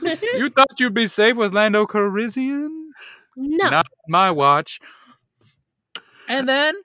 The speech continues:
Speaker 2: the theatrics of him waiting,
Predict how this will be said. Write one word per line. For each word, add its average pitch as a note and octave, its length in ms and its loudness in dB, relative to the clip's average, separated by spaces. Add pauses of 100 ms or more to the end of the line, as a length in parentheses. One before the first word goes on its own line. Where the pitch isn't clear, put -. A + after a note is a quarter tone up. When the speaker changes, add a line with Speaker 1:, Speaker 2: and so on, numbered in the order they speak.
(200)
Speaker 2:
the C4+ 120 6
theatrics B3 1300 0
of G#3 180 2
him G#3+ 300 -2
waiting, D#3 460 -2